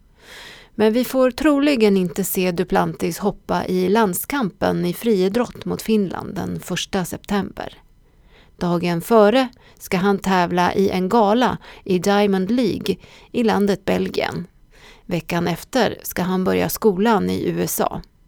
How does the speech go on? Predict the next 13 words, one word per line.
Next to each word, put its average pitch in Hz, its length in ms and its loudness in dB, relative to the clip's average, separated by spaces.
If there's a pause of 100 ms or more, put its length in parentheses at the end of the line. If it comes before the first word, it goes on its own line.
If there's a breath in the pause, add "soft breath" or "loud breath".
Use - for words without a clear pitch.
(640 loud breath)
Det 226 160 2
ser 277 200 -2
ut 302 240 -4
som 196 240 0
han 185 240 0
missar 190 380 -2
finkampen, - 840 -6 (300 loud breath)
säger 220 580 2
landslagets 185 760 0
ledare 180 500 -2
Ta-, 175 340 -2 (120)
Karin 175 500 -2
Torneklint. - 920 -8